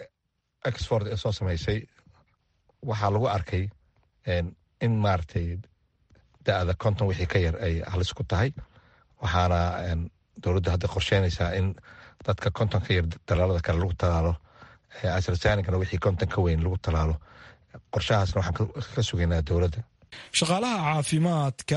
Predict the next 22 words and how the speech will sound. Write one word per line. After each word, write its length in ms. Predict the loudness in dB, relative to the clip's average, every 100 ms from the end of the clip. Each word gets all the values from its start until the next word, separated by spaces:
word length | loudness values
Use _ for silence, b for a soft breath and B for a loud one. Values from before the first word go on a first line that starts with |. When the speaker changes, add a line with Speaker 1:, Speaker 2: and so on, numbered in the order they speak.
| -2
Speaker 2:
ama 280 | 0 0 0 -2
kuwa 340 | 0 0 0
safka 400 | 0 0 -2 0
hore 220 | 2 2
kaga 280 | 0 0 0
jira 340 | 0 0 2
la 120 | 2 0
dagaalanka 520 | 2 2 2 0 0
cudurka 380 | 0 0 2 0
covid 320 | 0 0 0
sagaal 380 | 0 0 2 0
iyo 80 | 0
toban 300 | 0 -2 -4 B B B
ayaa 200 | 0 2
badidoodu 600 | 2 2 2 4 4 2 2
da'doodu 520 | 0 2 2 4 2
ay 100 | 0
ka 120 | 0
yar 200 | 0 0 0
tahay 280 | 2 2 0
konton 520 | 0 0 2 0 2
jir, 220 | 2 2